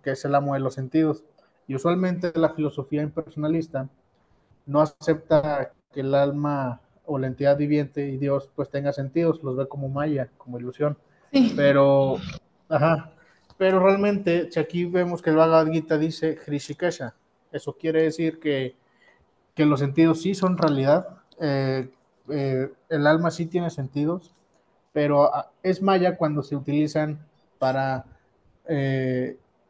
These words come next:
Speaker 1: para beneficio personal y no en, en favor a Krishna. Arjuna,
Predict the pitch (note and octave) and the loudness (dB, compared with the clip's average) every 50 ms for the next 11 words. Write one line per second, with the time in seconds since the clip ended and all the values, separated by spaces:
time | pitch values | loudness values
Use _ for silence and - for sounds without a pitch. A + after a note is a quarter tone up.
0 | _ _ _ _ _ _ - - _ - D3+ C#3+ C#3+ C#3+ C#3+ C#3+ C#3 C#3+ C#3 - | _ _ _ _ _ _ -20 -10 _ 0 2 4 4 4 2 2 0 -2 -4 -4
1 | D#3+ D3 - D#3+ D#3 - D3 - - D3 D3+ D3+ D3+ D3+ D3+ D#3+ - D3 C#3+ C3 | -4 -4 -4 -4 -4 -4 -4 -4 -4 -2 0 0 0 0 -2 -4 -6 -8 -8 -8
2 | C3 C3 C3 C3 C3 C3 B2 B2 B2 B2 - _ - C#3+ C3 B2+ - B2+ B2+ C3 | -6 -4 -4 -4 -4 -4 -6 -8 -8 -12 -14 _ -12 -12 -10 -8 -6 -2 0 2
3 | C3 C3 C3 - D3+ D3+ D#3 D3 D3 - _ _ _ _ _ _ _ _ _ _ | 2 0 0 -2 -4 -4 -4 -6 -8 -10 _ _ _ _ _ _ _ _ _ _
4 | - C#3+ C3+ B2+ C3 D#3+ F3 F3 E3 D3+ D3+ D#3 D3+ - | -8 -6 -6 -2 0 0 0 2 2 0 0 -2 -4 -10